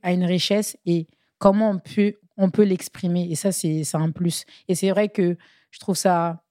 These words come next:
dommage de ne pas avoir, entre guillemets, aussi ces,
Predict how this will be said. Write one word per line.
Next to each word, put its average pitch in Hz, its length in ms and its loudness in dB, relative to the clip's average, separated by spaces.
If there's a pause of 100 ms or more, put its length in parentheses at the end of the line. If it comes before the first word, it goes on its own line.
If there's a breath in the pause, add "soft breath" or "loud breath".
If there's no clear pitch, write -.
(220)
dommage 190 640 4 (380 soft breath)
de 160 560 -2
ne 165 60 0
pas 185 240 2
avoir, 175 280 0
entre 165 280 -4
guillemets, 170 420 -2
aussi 175 320 -4
ces, 156 400 -4